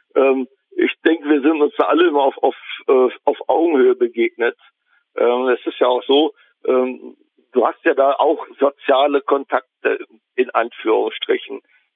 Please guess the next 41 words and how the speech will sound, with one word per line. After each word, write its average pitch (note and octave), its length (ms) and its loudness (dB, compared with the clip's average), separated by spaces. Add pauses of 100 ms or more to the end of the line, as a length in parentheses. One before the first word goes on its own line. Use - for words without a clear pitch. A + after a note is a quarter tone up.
Ähm, B2 400 0 (340)
wobei, C3+ 680 2 (800)
ich - 180 -4
hab C3 120 -2
das - 160 -2
mal B2 140 0
in A#2+ 80 -6
irgendeinem A#2+ 360 -2
Bericht A#2+ 360 0
mal - 120 -2
reingeschrieben, A#2+ 720 -4 (360)
das A#2 140 0
sind E3+ 140 2
natürlich D3 340 0
nicht C#3 160 -2
die C3+ 80 2
besten - 380 -4
Kontakte. - 580 -12 (500)
Ähm, B2 340 0
diese C#3+ 180 0
Menschen, E3 420 0
na D3+ 140 2
klar D3 260 0
kannst D#3 260 -4
du D3+ 80 0
dich C#3+ 180 -4
mit C#3 220 -2
denen C#3+ 200 0
unterhalten, B2+ 640 0
aber B2 220 -2
was C3+ 160 -2
ist D#3 160 -10
denn C#3+ 140 -2
das C3+ 180 0
Hauptthema? A#2 640 -2 (260)
Das - 140 -2
Hauptthema D3+ 520 0
ist, C#3+ 200 0 (260)
welcher C#3+ 360 0
Automat C#3+ 600 0 (440)
wie E3+ 180 -2